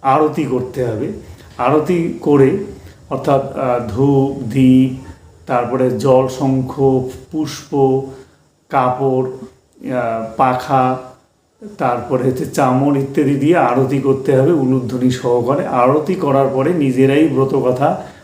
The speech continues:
পাঠ করতে হবে, হাতে, আহ, দূর্বা আতপ চাল নিয়ে ব্রতকথা শ্রবণ করতে হবে। এবার এই ব্রতকথা শ্রবণ করা হয়ে গেলে, আহ, যে পিটুলির বিড়াল আছে তাকে দই দিতে হবে,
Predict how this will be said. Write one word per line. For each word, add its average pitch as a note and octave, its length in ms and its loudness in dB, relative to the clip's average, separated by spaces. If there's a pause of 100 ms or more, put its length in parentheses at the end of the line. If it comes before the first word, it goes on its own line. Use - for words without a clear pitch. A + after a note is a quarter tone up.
(120)
পাঠ A#2 240 -2
করতে C3+ 260 -2
হবে, C#3 200 4
হাতে, A#2 440 -2 (420)
আহ, A#2 460 -4
দূর্বা B2+ 640 0
আতপ A#2 520 -6
চাল A#2+ 240 -2
নিয়ে B2+ 240 -2
ব্রতকথা C3 560 -2
শ্রবণ A2+ 400 -4
করতে A2 300 -6
হবে। G#2+ 180 -2
এবার B2 300 0 (540)
এই C3 360 0
ব্রতকথা C#3 600 2
শ্রবণ C3+ 440 2
করা C3 320 2
হয়ে C3+ 320 2
গেলে, B2 400 0 (840)
আহ, B2+ 300 -2
যে C#3+ 420 4 (800)
পিটুলির G3 580 4
বিড়াল D3 420 4
আছে C#3 260 -2
তাকে E3 380 0
দই C#3 300 4
দিতে C#3 400 -2
হবে, B2 240 -2